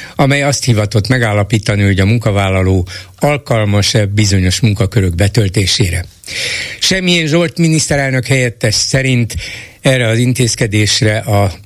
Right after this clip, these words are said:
bürokrácia csökkentése, valamint a versenyképesség növelése érdekében van szükség.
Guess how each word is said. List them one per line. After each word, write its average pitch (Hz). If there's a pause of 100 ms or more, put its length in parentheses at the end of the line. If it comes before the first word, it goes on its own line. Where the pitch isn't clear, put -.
(100)
bürokrácia 104
csökkentése, 101 (400)
valamint 104
a 95
versenyképesség 101
növelése 107
érdekében 98
van 101
szükség. 95